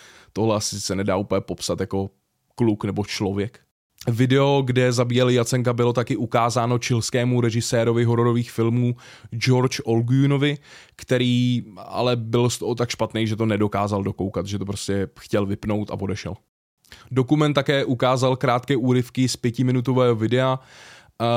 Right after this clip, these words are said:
vraždy zase nějakého neidentifikovaného muže, byl to někdo úplně jiný,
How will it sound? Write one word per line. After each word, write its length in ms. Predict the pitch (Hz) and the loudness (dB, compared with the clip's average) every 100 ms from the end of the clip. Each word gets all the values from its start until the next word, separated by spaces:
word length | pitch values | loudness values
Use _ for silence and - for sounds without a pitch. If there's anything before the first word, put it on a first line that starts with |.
| 120 | 2
vraždy 680 | 113 117 117 110 117 123 120 120 _ _ _ | 2 2 2 0 0 2 0 -4 _ _ _
zase 500 | 110 113 - 113 107 101 | -4 -2 0 2 0 -2
nějakého 500 | 117 110 127 120 117 | -2 -2 0 2 2
neidentifikovaného 1300 | 117 - 127 123 120 - 120 127 120 117 117 117 107 | 0 -2 0 0 -2 -2 -4 -2 -2 0 0 0 0
muže, 320 | 113 127 123 | 2 2 2
byl 160 | 120 113 | 2 0
to 80 | 113 | 0
někdo 280 | 113 113 | 0 0
úplně 340 | 107 107 107 104 | -2 -4 -4 -2
jiný, 380 | 113 123 123 | 0 0 -2